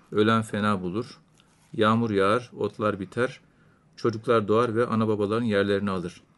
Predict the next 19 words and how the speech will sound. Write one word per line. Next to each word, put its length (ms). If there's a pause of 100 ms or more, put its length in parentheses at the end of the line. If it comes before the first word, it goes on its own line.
(220)
Sonra 300
hepsi 260
de 60
mahvolur 440
gider, 400 (140)
yok 200
olur 160
gider. 380 (540)
Ve 120
bu 140
vukuatın 520
ardı 280
arkası 360
kesilmez, 640 (200)
hepsi 360
birbirini 360
takip 360
eder." 380 (680)
Yani 380